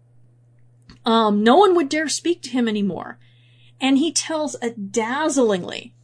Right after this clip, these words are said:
and brutally revealing parable against the leadership, you know, uh, otherwise known as the parable of the tenants and the vineyard.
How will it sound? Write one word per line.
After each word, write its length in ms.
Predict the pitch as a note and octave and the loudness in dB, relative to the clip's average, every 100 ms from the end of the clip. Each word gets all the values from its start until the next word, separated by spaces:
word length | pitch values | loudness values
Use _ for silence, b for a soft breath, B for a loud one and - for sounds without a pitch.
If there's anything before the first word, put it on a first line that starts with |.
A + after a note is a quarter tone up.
| - | -4
and 200 | A#3+ A#3+ | 2 2
brutally 600 | A#3+ B3+ C#4+ D#4+ E4 C#4+ | 2 -2 0 0 0 -2
revealing 560 | C4+ A#3+ G3+ A3 B3 D4+ | -2 -2 0 0 0 -2
parable 500 | - A#3+ A#3+ A#3 - | -6 0 0 0 -2
against 640 | A#3+ G#3 - A3+ A3+ - - | -4 -6 -4 -2 -2 -6 -4
the 80 | A3+ | -4
leadership, 920 | A3 A3+ B3+ E4+ D#4+ - - - _ _ _ _ _ _ _ _ _ - - | -4 -4 0 2 0 -2 -6 -10 _ _ _ _ _ _ _ _ _ -20 -4
you 100 | C4 | 2
know, 340 | A#3 G#3+ G#3+ - | 2 2 -2 -8
uh, 340 | B3 B2 - | -8 -8 -6
otherwise 420 | - B3+ C4 B3+ C4 | 0 0 4 2 2
known 180 | B3+ | 0
as 100 | A#3+ | 0
the 80 | A#3 | -2
parable 540 | A3+ - C#4+ D4 C#4 - | -8 -4 -4 -2 -2 -2
of 160 | A#3 | -4
the 60 | A3 | -4
tenants 520 | - - A#3+ A3+ A#3 | -6 -4 -4 -4 -8
and 160 | A3 G3+ | -8 -6
the 60 | |
vineyard. 460 | G3 C4 D4+ - | -6 -8 -10 -16